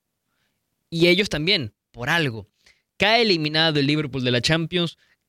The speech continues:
cae eliminado en la final de lo que fue la Carabao Cup.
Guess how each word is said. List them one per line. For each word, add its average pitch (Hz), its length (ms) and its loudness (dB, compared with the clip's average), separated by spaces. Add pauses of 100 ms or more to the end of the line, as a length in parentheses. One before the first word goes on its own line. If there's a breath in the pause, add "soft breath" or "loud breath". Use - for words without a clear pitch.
(140)
cae 247 320 2
eliminado 165 760 0
en 143 140 -2
la 135 100 2
final 151 480 0
de 143 80 0
lo 135 120 -2
que 127 100 -8
fue 147 360 0
la 131 220 0
Carabao 143 580 0
Cup. - 280 -10